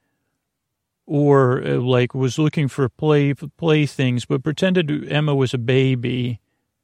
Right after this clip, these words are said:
But there's something going on where, you know, there's a transference between worlds or universes or planets. I, I don't know the technology.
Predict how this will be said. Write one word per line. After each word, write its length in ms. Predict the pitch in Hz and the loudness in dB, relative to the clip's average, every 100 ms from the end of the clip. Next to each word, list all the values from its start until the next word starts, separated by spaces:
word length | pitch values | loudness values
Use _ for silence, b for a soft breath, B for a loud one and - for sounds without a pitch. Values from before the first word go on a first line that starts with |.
| _ _ | _ _
But 140 | 147 | -6
there's 160 | 147 151 | -4 -4
something 340 | - 190 185 | -2 0 0
going 240 | 156 147 139 | 0 2 2
on 300 | 143 139 127 | 2 2 0
where, 460 | 123 117 117 123 | 0 0 0 0
you 180 | 139 143 | -2 -2
know, 160 | 131 120 | -2 -2
there's 220 | 117 107 | -4 -6
a 60 | 127 | -8
transference 640 | - 139 120 156 139 123 | -2 -2 -2 -4 -4 -4
between 480 | 143 - 135 120 117 | -8 -6 -2 -2 -2
worlds 480 | 123 139 131 113 - | 2 4 4 2 -4
or 100 | 123 | -4
universes 920 | 123 139 147 117 120 117 - 131 113 | 0 0 0 0 -4 -4 -6 -6 -6
or 160 | 143 117 | -6 -6
planets. 580 | - 156 165 151 - 147 | -4 -2 0 -2 -6 -4
I, 320 | 135 - 143 | -4 -2 -2
I 40 | |
don't 160 | 147 151 | 0 0
know 100 | 143 | 0
the 100 | 127 | -2
technology. 1120 | - 131 131 127 120 123 117 120 - 120 | -2 -4 -2 -2 0 -2 -4 -8 -10 -8